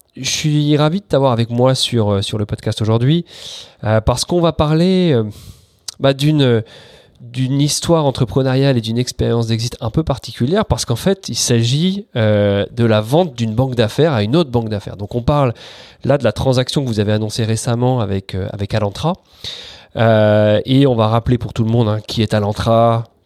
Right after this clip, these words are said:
qu'est-ce que vous faites chez Avolta Partners, mais rapidement, vous êtes un conseil M and A. Donc, vous êtes, euh,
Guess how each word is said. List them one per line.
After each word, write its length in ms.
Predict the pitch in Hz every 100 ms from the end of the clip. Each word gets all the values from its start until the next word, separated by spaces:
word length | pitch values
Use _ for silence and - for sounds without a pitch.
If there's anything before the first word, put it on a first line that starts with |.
| -
qu'est-ce 160 | 123
que 80 | -
vous 80 | 113
faites 240 | - 113
chez 80 | -
Avolta 300 | 98 98 113
Partners, 360 | 127 139 175 135
mais 180 | 113 - _
rapidement, 480 | - 110 117 135 160
vous 220 | 117 123
êtes 140 | -
un 180 | 135 131 _ _ -
conseil 380 | 135 - 127
M 100 | 110
and 160 | 104 92
A. 40 | 110 - - - - - -
Donc, 120 | 117
vous 200 | 123 147
êtes, 320 | 139 139 - 104
euh, 140 | 98